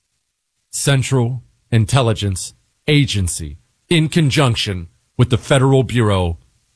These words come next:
of Investigation. We talk so much about China, and understandably so, because they're our foe on the world stage. But the real God's honest truth is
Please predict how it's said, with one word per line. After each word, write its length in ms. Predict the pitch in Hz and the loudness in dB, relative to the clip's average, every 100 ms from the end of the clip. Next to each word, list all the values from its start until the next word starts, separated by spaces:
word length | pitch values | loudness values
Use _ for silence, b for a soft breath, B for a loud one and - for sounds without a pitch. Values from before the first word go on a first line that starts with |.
| - | -4
of 120 | 107 | 0
Investigation. 960 | 101 95 92 - 101 101 98 - - - _ _ _ _ _ _ _ _ _ _ _ | 2 0 -2 -4 -2 0 0 -4 -12 -20 _ _ _ _ _ _ _ _ _ _ _
We 160 | 139 135 | 4 4
talk 320 | - 175 175 | 2 2 2
so 260 | - 170 | -2 0
much 260 | 147 156 - | 2 0 0
about 260 | 131 117 - | 0 -2 -2
China, 440 | - 151 151 107 | 0 2 4 2
and 160 | 120 120 | 2 2
understandably 760 | 131 143 123 - 139 127 104 104 | 2 2 2 0 2 2 0 -2
so, 420 | - 151 123 98 b b - | 2 2 2 -2 b b -10
because 400 | 131 170 135 95 | -8 -4 -6 -2
they're 260 | 139 135 | -2 0
our 280 | 139 127 120 | 2 4 4
foe 680 | - - 170 160 135 110 95 - | 0 2 2 4 0 -2 -6 -2
on 140 | 135 | 0
the 80 | 117 | 2
world 400 | 107 143 127 107 | 2 2 2 -2
stage. 600 | - 156 143 120 104 - _ _ _ | -6 -4 -2 -2 -4 -10 _ _ _
But 180 | 156 135 | -4 -2
the 80 | |
real 300 | 120 143 170 | 0 2 2
God's 400 | 143 151 151 139 | 2 2 2 0
honest 420 | - 135 123 101 - | 0 2 2 0 -2
truth 380 | 151 156 - | 0 0 0
is 320 | 123 104 95 | -2 -2 -4